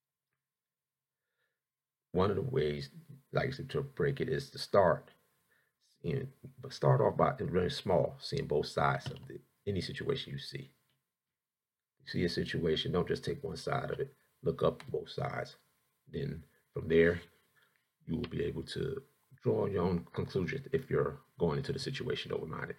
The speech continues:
If you're going into it thinking, "Okay, this is what I like on this side. I'll listen to this, but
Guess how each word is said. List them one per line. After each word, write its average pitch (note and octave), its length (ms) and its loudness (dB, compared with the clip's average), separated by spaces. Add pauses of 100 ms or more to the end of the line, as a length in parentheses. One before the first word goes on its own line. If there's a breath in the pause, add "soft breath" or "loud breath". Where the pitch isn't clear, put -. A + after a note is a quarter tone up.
(240 loud breath)
If - 60 -20
you're - 100 -2
going D2+ 280 4
into C#2+ 380 0
it C#2 120 -4
thinking, C#2 320 0
"Okay, C2+ 380 -2 (560 loud breath)
this - 160 -2
is - 120 -6
what C2+ 160 2
I B1+ 120 0
like C2 320 0
on - 80 -4
this C2+ 180 0
side. C2+ 460 0 (580 loud breath)
I'll F2+ 220 8
listen G2+ 340 10
to - 140 0
this, C#2 260 4 (240 loud breath)
but B1+ 320 2